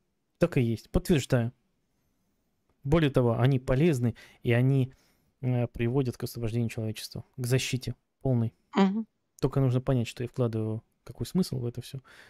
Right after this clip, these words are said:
Speaker 1: Но я вот подтверждаю, да. Поэтому я смело утверждаю, что вакцины полезны.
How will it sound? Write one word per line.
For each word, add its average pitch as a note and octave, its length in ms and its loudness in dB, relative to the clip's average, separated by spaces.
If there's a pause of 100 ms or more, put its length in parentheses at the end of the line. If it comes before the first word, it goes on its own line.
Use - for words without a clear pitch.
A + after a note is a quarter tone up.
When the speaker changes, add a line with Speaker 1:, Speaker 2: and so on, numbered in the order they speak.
(140)
Speaker 1:
Но B2+ 100 -2
я D3 140 0
вот B2+ 160 -6
подтверждаю, G#2+ 600 -8
да. A2+ 200 -4 (1500)
Поэтому D3+ 760 0 (2250)
я - 160 4
смело G3 260 2
утверждаю, B2 360 2
что - 140 -4
вакцины F3 440 0 (200)
полезны. G#2+ 520 2